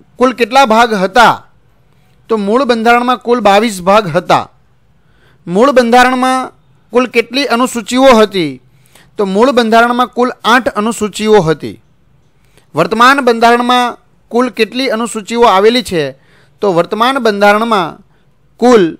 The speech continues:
બાર અનુસૂચિઓ આવેલી છે. બંધારણના કયા ભાગમાં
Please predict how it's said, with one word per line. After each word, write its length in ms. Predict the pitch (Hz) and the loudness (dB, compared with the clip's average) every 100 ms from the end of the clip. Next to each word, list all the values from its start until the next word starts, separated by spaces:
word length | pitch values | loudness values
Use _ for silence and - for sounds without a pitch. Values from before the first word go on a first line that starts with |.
| - | -4
બાર 300 | 185 226 277 | 2 4 2
અનુસૂચિઓ 640 | 220 226 - 202 208 208 | 0 -4 -4 -8 -2 2
આવેલી 380 | 208 160 160 156 | 2 2 0 -4
છે. 260 | - 104 95 _ _ _ _ _ _ _ _ _ _ 180 | -8 -14 -14 _ _ _ _ _ _ _ _ _ _ -4
બંધારણના 800 | 190 208 254 269 269 269 262 403 415 - | 0 4 4 4 2 2 0 -8 -20 0
કયા 220 | 226 277 | 4 4
ભાગમાં 640 | 208 196 220 233 180 135 | 4 2 2 0 -2 -6